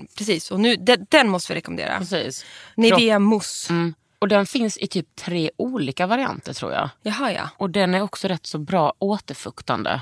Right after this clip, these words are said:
Speaker 2: Och plus det är lite, det är lite kul i duschen, om
Speaker 1: Ja, det är
Speaker 2: man ska
Speaker 1: ju
Speaker 2: vara
Speaker 1: kul
Speaker 2: ärlig.
Speaker 1: när det mossar, va?
Speaker 2: Ja. Ja, ja, nu ska vi se. Lummene.
Speaker 1: Ja.
Speaker 2: Våra finska grannar.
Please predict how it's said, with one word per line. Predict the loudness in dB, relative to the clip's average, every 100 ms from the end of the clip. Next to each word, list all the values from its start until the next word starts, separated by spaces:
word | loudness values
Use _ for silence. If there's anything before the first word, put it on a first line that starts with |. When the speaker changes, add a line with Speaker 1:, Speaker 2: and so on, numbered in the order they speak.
| -6 -6
Speaker 2:
Och | -6 0
plus | -2 2
det | 2
är | 2
lite, | 0 0
det | 2 2
är |
lite | 0 -4
kul | -8 -6 -6
i |
duschen, | -6 -8 -10 -10
om | -10 -2
Speaker 1:
Ja, |
det |
är | 0
Speaker 2:
man | 2
ska | 2
Speaker 1:
ju |
Speaker 2:
vara | 2 2
Speaker 1:
kul | 2
Speaker 2:
ärlig. | 2
Speaker 1:
när | 4
det | 4
mossar, | 0 -2 2 2
va? | 2 -8 2
Speaker 2:
Ja. | 4 4 2 _
Ja, | 6 8
ja, | 6
nu | 6 4 4
ska | 2
vi | 2
se. | 4 4 2 _ _ 2
Lummene. | 6 8 6 4 2 4 4 0 _ -2
Speaker 1:
Ja. | 6 8 10 8 0 2
Speaker 2:
Våra | 4 4
finska | 4 2 4 2
grannar. | 6 4 4 4 4